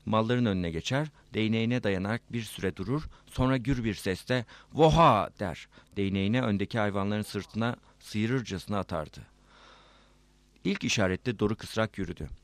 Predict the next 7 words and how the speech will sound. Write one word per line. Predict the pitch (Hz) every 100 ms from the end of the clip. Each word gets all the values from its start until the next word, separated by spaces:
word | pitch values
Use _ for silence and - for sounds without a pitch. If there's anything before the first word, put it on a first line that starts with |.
| -
Hızlı | 123 117 139
adımlarla | 107 104 98 90 117
arayı | 95 92 92
açtı. | 85 - - 71 - - - -
Şose | - 175 180 131
ile | 101 117
şarampol | - 110 113 113 131